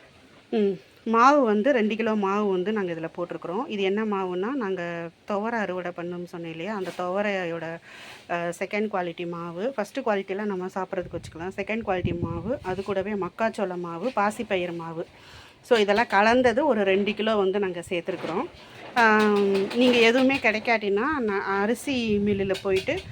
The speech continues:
அ, மாவு அரைக்கிற மில்லுல போயிட்டு, நீங்க என்ன மாவு கிடைக்குதோ, நீங்க அதை வாங்கிட்டு வந்து போடலாம். கிலோ பத்து ரூபான்னு சொல்லுவாங்க. இது வந்து எங்க தோட்டத்திலேயே இருந்தது. ஆம், ம்.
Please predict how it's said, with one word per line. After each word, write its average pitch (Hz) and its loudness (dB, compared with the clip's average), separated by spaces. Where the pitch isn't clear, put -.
அ, 208 4
மாவு 247 6
அரைக்கிற 214 2
மில்லுல 208 2
போயிட்டு, 190 0
நீங்க 208 0
என்ன 196 2
மாவு 214 2
கிடைக்குதோ, 185 0
நீங்க 226 0
அதை 180 2
வாங்கிட்டு 185 2
வந்து 185 2
போடலாம். 175 4
கிலோ 233 -2
பத்து 202 -4
ரூபான்னு 190 -2
சொல்லுவாங்க. 175 -8
இது 233 -4
வந்து 233 -2
எங்க 208 -2
தோட்டத்திலேயே 220 -2
இருந்தது. 190 0
ஆம், 202 2
ம். 196 -4